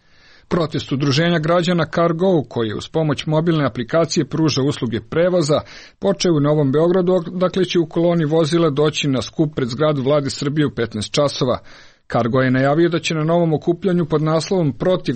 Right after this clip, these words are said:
taksi kartela ponoviti zahtev za smenu Zorane Mihajlović, ministarke građevinarstva, saobraćaja i infrastrukture u Vladi Srbije, protiv koje je ta kompanija podnela krivičnu prijavu.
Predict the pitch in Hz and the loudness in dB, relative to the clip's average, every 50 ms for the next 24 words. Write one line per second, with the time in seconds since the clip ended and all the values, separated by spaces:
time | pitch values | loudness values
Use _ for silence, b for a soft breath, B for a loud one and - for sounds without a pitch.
0 | 117 - 156 156 151 - - - 123 - - 113 120 - - 180 185 180 156 117 | -4 -2 -2 -2 -2 -2 -4 -6 -6 -4 -4 -6 -4 -2 0 2 2 2 2 0
1 | B B B B B B B 196 190 185 185 185 180 - - 180 139 156 156 160 | B B B B B B B -2 0 0 0 0 0 0 0 0 0 2 0 0
2 | 151 - 160 135 127 127 - - 151 156 156 156 156 151 143 123 113 139 147 151 | 0 -2 -4 -4 -4 -6 -4 -2 -2 0 2 2 2 0 0 0 0 0 0 2
3 | 151 147 135 131 131 - - 143 151 160 165 160 147 127 - - 147 143 143 139 | 2 0 0 0 -2 -2 0 0 2 2 2 2 2 0 -2 -2 0 0 0 0
4 | - - 131 110 - 127 113 123 135 123 123 127 131 131 135 135 143 143 - - | -2 -2 -6 -6 -6 -6 -2 -2 -2 0 0 0 0 2 2 2 0 0 0 -2
5 | 143 - - - 156 156 143 147 135 - - 131 139 147 143 - 131 - - - | -4 -2 0 0 2 2 2 0 0 0 0 0 0 0 0 -2 -4 -6 -6 -8
6 | 117 - - 147 156 160 147 127 131 139 135 123 113 - - 151 147 165 175 147 | -6 -2 0 2 2 2 2 2 2 0 0 -2 -4 -4 -2 -2 0 2 2 2
7 | 107 - B B B B B B B B - 202 196 - 185 170 - 196 190 180 | 0 -2 B B B B B B B B -2 -2 0 0 0 -2 0 0 0 0
8 | 165 - 175 160 156 - 156 143 - 151 151 156 160 156 - - 135 117 104 117 | 0 0 0 0 0 0 -2 0 0 0 0 2 2 0 0 0 -2 -2 0 0
9 | 123 131 - - 120 107 104 - - 131 113 110 - 147 156 160 147 131 123 | -2 -2 -2 -2 -4 -4 -4 -4 -4 -4 -4 -2 0 2 2 2 2 0 -2